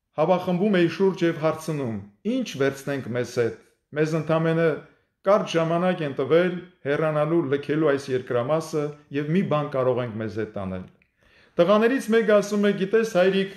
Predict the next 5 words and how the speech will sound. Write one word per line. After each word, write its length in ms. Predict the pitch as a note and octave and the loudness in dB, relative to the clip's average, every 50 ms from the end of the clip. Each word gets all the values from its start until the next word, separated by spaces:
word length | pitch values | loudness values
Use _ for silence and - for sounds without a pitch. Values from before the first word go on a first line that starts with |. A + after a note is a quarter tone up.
| - - _ _ _ _ _ _ C#3 | -16 -20 _ _ _ _ _ _ -8
մենք 400 | C#3+ E3 F#3 G3 G3+ G3 G3 G3+ - - _ _ _ _ _ _ _ _ _ _ | -2 0 2 2 2 0 -2 -6 -10 -16 _ _ _ _ _ _ _ _ _ _
մեր 180 | C#3 D#3+ F#3 G3 | 0 2 4 4
տատերից, 600 | G3 G3+ F#3+ F#3 F#3+ - G3 G3 G#3+ A3+ G3 - - | 4 4 2 2 4 4 2 2 2 0 -2 -6 -4
պապերից 480 | - F3+ E3+ F3 F#3+ F#3+ G#3 G#3+ F3 | -2 -2 0 2 2 0 0 0 0
ժառանգած 640 | - E3+ E3+ F3 F#3 F#3 F#3 E3+ F#3+ F#3+ G3+ G3+ G3 | 0 0 0 2 2 0 0 2 4 2 2 2 -2